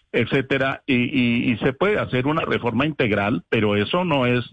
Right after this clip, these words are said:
de la noche a la mañana, no se puede hacer, eh, eh, ahora, eh, en medio de la pandemia, en, en medio de todas estas protestas, con las situaciones actuales que tenemos en el campo social,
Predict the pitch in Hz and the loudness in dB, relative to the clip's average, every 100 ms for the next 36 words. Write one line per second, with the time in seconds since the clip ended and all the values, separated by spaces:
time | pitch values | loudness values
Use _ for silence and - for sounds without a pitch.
0 | 127 131 110 107 104 139 117 101 98 98 | -2 0 0 0 0 0 0 0 0 0
1 | 104 147 - - - - 117 117 123 143 | 0 -2 -8 -20 -20 -4 0 0 0 0
2 | 131 135 123 143 123 117 123 123 107 - | 0 0 -2 0 0 0 0 -2 -6 -10
3 | - 110 101 92 82 - _ 110 110 139 | -2 0 2 0 -4 -8 _ 0 2 2
4 | 139 110 - _ _ - 113 110 - 117 | 0 -2 -8 _ _ -4 0 0 0 0
5 | 120 131 139 135 113 101 104 101 113 143 | 2 2 2 0 0 -2 -2 0 2 2
6 | 147 139 117 - - - 113 113 - 113 | 0 0 -4 -10 -10 -2 0 0 0 0
7 | 117 127 135 135 110 - 123 131 127 127 | 2 2 2 0 0 0 0 0 -2 -2
8 | - 131 - 104 101 131 139 - 120 - | -2 -4 -2 -2 0 0 0 0 -4 0
9 | 120 110 110 120 - 107 95 139 143 143 | 0 0 0 -2 -2 -2 0 0 0 0
10 | 117 104 95 _ 127 127 123 - 107 92 | -2 -2 -4 _ 0 2 0 -2 -4 0
11 | 95 113 135 247 - _ _ _ - 113 | 2 2 2 -2 -8 _ _ _ -4 0
12 | 110 101 117 113 147 123 104 - 117 110 | 2 0 -2 -2 -2 0 -2 0 0 2
13 | 127 | 0